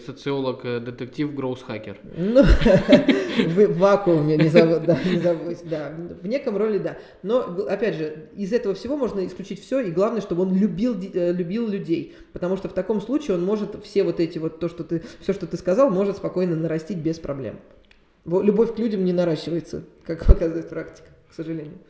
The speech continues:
Speaker 1: Ну и еще пару слов, э, напутствия и, может быть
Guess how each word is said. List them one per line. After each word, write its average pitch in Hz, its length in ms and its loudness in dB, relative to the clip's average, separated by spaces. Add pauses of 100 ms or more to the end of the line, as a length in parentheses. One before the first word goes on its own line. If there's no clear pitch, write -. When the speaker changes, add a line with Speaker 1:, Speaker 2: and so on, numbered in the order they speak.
(440)
Speaker 1:
Ну 160 160 2
и 160 120 4
еще 147 300 0
пару 127 240 -4
слов, 135 300 -4 (120)
э, 110 640 -6
напутствия 113 920 -4
и, 107 40 -6
может 110 300 -10
быть 110 300 -14